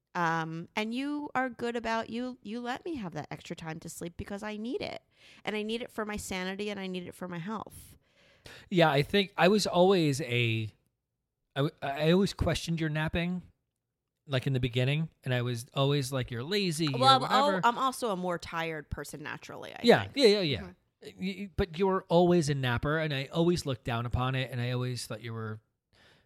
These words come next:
Speaker 2: not that you were lazy as a person, because you're definitely not when you're up and active, but
Speaker 1: Uh, rugged maniac yesterday.
Speaker 2: Exactly.
Speaker 1: Thank
Speaker 2: If
Speaker 1: you.
Speaker 2: you would see her fucking shin and
Speaker 1: Mm-hmm.
Speaker 2: f-, mention it
Speaker 1: That's a,
Speaker 2: one
Speaker 1: that's
Speaker 2: more
Speaker 1: a
Speaker 2: time.
Speaker 1: badass wound.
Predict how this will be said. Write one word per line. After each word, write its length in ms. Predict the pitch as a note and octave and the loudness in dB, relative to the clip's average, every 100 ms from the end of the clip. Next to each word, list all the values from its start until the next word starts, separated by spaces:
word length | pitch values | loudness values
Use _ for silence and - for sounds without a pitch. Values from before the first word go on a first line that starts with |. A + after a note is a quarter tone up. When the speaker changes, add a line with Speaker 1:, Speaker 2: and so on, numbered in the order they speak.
| _ _ _ _ _ E3 - F#3 - | _ _ _ _ _ -20 -20 -20 -6
Speaker 2:
not 180 | G3 A3+ | -4 -2
that 100 | - | 0
you 100 | D#3 | 2
were 80 | C#3 | 2
lazy 300 | C3+ D3 C3+ | 2 0 0
as 120 | A2+ | -2
a 40 | |
person, 340 | B2+ A#3 - C3 | 0 -2 -2 -4
because 640 | A#2+ - A#2 A2+ - - _ | -4 -2 -4 -4 -8 -14 _
you're 120 | A#2+ | -2
definitely 340 | - - A#2+ | -2 0 -4
not 240 | A2+ F#3 G#2+ | 0 0 0
when 100 | A#2+ | -2
you're 140 | A2+ | 0
up 100 | A#2 | 0
and 100 | A2 | 2
active, 440 | B2+ F3 G#2 E2+ _ - - _ _ | 2 0 -2 -8 _ -20 -20 _ _
but 280 | D3+ C#3 _ _ _ | 0 0 _ _ _
Speaker 1:
Uh, 160 | F3+ D#3 | -4 -2
rugged 340 | D#3+ F3+ E3 D3+ | 0 0 0 -4
maniac 460 | D3 D3 D3+ D3+ | -6 -6 -8 -10
yesterday. 340 | D3+ - D#3+ D#3+ C#3+ | -12 -12 -10 -2 -2
Speaker 2:
Exactly. 500 | G2 G2 F2 A#2+ F3 | 0 -4 -6 -6 -8
Speaker 1:
Thank 120 | - - | -8 -6
Speaker 2:
If 100 | - | 0
Speaker 1:
you. 60 | |
Speaker 2:
you 20 | C3 | 0
would 140 | A#2+ | 0
see 240 | - - A2 | -6 -4 -4
her 220 | A2 G2+ - | -4 -6 -6
fucking 440 | G#2+ A2 G2 G2 | -8 -6 -8 -10
shin 480 | - - C#3+ A2 C3 - | -6 -2 0 -2 -4 -10
and 140 | F#3+ F#3 | -8 -8
Speaker 1:
Mm-hmm. 160 | F3 G3+ G#3+ _ D3 B2 - | -8 -12 -16 _ -20 -20 -18
Speaker 2:
f-, 80 | - | -4
mention 300 | C3 A#2 A#2+ | -2 0 -2
it 40 | G#2 | 2
Speaker 1:
That's 20 | |
a, 40 | |
Speaker 2:
one 160 | A#2+ A#2 | 2 6
Speaker 1:
that's 180 | G#3+ B3 | 6 8
Speaker 2:
more 40 | |
Speaker 1:
a 20 | |
Speaker 2:
time. 280 | D3 A2+ C#3 | 6 4 4
Speaker 1:
badass 640 | F#3+ E3 D#3 D3 C#3+ - - | 2 2 0 -2 -2 -6 -6
wound. 520 | D#3 C#3 C3+ D3 | -6 -4 -6 -10